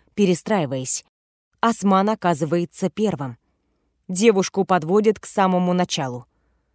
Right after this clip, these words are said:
«Слева стоят наши мужчины. Вы двигаетесь вперёд, и если уверены в том, что перед вами ваша вторая половинка,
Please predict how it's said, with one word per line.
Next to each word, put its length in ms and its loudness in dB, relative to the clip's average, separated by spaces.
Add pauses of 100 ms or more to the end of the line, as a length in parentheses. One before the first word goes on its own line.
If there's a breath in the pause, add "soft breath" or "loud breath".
(140)
«Слева 580 0
стоят 440 2
наши 300 2
мужчины. 560 0 (420)
Вы 260 2
двигаетесь 720 0
вперёд, 580 2 (380)
и 80 0
если 400 4
уверены 460 4
в 60 -6
том, 200 4
что 180 0
перед 280 -2
вами 300 4
ваша 320 0
вторая 420 2
половинка, 680 0